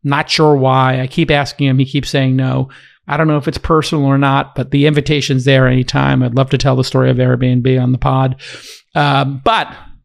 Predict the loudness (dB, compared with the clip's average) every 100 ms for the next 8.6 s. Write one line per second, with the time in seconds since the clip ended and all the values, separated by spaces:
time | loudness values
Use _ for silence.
0 | 2 4 4 0 -2 0 0 -2 -6 -10
1 | -2 0 0 -2 0 0 0 0 0 0
2 | -2 0 0 0 -4 -4 -2 2 2 2
3 | -2 _ -20 -4 -2 0 -2 -2 -4 0
4 | 0 0 -2 0 0 2 2 0 0 -4
5 | -2 0 2 4 4 4 2 2 0 0
6 | -2 2 2 2 -2 -6 -20 -20 -20 -20
7 | -4 -2 0 0 0 0 2 0 0 -2
8 | -2 -2 -2 0 0 -4